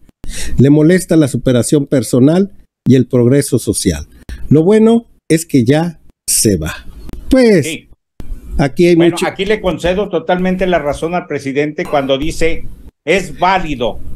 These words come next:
Speaker 2: eh, tratar de superarse, tener, tener esa ambición personal de salir adelante". Sí,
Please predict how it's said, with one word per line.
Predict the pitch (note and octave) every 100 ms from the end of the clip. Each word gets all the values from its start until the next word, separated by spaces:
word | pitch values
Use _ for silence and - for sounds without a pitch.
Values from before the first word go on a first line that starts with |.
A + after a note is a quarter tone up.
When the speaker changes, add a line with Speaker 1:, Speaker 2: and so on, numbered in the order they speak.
| - - _ -
Speaker 2:
eh, | B2+ B2+ A#2+ A2+
tratar | D3 D3 E3 E3+
de | E3+
superarse, | D3+ - C3 C3+ C3 B2 G#2+
tener, | F#2 B2+ C#3+ E3+ F3+ F3+ _ _ _ _
tener | - D3 D#3+ F3+ F#3
esa | D#3 D#3+ F#3 F#3 F#3
ambición | D3+ C#3 C#3 B2 C#3 F3 F3+ F3+
personal | D#3 - C#3 C#3+ D#3
de | C3 B2+
salir | C3 B2+ C3+
adelante". | C#3 B2+ C3 A#2+ A#2+ G2+
Sí, | - F3+ A3+ G#3+ -